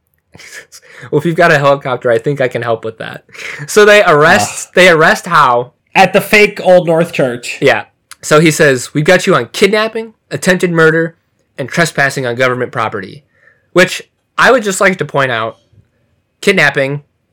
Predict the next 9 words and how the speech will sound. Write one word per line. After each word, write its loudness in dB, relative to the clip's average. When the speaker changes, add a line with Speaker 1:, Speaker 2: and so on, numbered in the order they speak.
Speaker 1:
Nick 0
Cage -2
and -4
Riley 2
kidnap -4
Doctor -2
Chase -8
when -2
they -2